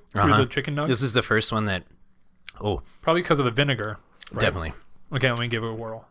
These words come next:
Speaker 2: Go for it. Yeah, this is the first one that we've done that while I was chewing it, I was like, "Oh, yeah.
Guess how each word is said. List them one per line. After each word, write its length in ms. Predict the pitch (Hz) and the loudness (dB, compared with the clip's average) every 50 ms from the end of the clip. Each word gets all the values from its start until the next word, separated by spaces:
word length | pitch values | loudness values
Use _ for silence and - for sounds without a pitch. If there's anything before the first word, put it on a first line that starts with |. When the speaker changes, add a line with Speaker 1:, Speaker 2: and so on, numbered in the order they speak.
| _ | _
Speaker 2:
Go 100 | - 104 | -4 -2
for 120 | 92 98 90 | 0 0 -2
it. 60 | 92 | 0
Yeah, 120 | 101 107 98 | 0 0 0
this 100 | 98 107 | 0 0
is 60 | 110 | -2
the 80 | 135 139 | -2 0
first 280 | - 139 123 113 - | 0 2 2 2 4
one 180 | 127 123 117 110 | 4 6 6 6
that 120 | 104 104 | 4 2
we've 140 | 98 98 98 | 0 -2 -2
done 200 | 98 104 98 98 95 | 0 0 0 2 0
that 160 | 92 87 85 - _ _ _ _ _ _ _ _ _ - | -2 -4 -4 -8 _ _ _ _ _ _ _ _ _ -16
while 360 | 120 95 104 104 98 101 101 | -6 2 6 6 8 8 6
I 80 | 98 | 4
was 120 | 95 92 - | 2 2 0
chewing 280 | - - 107 92 90 | -2 -4 -4 -4 -4
it, 80 | 90 82 | -4 -6
I 40 | 82 | -6
was 100 | 80 82 | -6 -6
like, 120 | 87 - - | -6 -8 -4
"Oh, 280 | - 107 104 101 95 92 | -2 0 0 0 0 -2
yeah. 220 | 82 78 71 67 | -2 -4 -6 -6